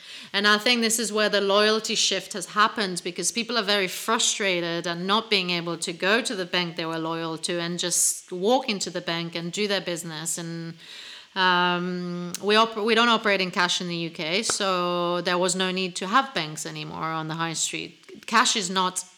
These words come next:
a thing. I, I remember having to carry cash in Germany. I've never carried cash in the U K for the last ten years, so it's a real weird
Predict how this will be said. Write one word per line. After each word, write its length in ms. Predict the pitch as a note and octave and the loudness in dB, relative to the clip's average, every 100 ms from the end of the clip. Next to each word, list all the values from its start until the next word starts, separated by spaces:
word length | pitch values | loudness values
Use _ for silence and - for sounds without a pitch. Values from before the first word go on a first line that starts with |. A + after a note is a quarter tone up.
| - | -6
a 80 | |
thing. 580 | F3+ - A#3+ F#3 E3 D#3+ D#3 - - - - - | -6 4 6 6 2 -10 -14 -18 -18 -18 -20 -10
I, 800 | - G3 G3 G3 G3 F#3+ F#3+ G3+ G#3 - - - - - | 2 6 8 8 6 6 4 2 -4 -10 -16 -20 -4 4
I 220 | G#3 G#3 | 6 6
remember 500 | G3+ G3+ G3+ G3+ G3+ | 4 4 4 4 6
having 240 | G#3 G3+ | 4 2
to 80 | G3+ | 0
carry 280 | G#3+ G3+ G3+ | 2 4 4
cash 280 | B3 B3+ B3 | 4 4 2
in 100 | G3 | 0
Germany. 520 | F#3 F3+ E3 D3+ D3+ _ - _ _ _ _ | 0 0 -2 -6 -10 _ -20 _ _ _ _
I've 160 | G#3 G3+ | 4 6
never 240 | G3 F#3+ | 4 4
carried 300 | F#3 G3+ G3 | 4 4 4
cash 240 | A#3 G#3 | 4 2
in 80 | G#3+ | 2
the 100 | G3+ | 2
U 140 | G3+ F#3+ | 2 2
K 220 | B3 A#3+ | 4 4
for 120 | A3+ | 4
the 120 | F#3 | 0
last 500 | F3 E3+ E3+ F3 - | 2 2 2 0 2
ten 220 | - G3+ | 4 4
years, 340 | F#3 E3+ D#3+ D#3+ | 4 0 0 0
so 840 | - - F#3 F3+ F3 E3+ E3+ E3+ | 0 2 2 2 2 2 0 0
it's 260 | G3 F#3+ - | 0 0 0
a 80 | F#3+ | -4
real 480 | F#3+ A3+ B3+ A#3+ F#3+ | 0 2 4 2 0
weird 540 | A3+ A#3 G#3+ G3 - | 2 2 2 0 -6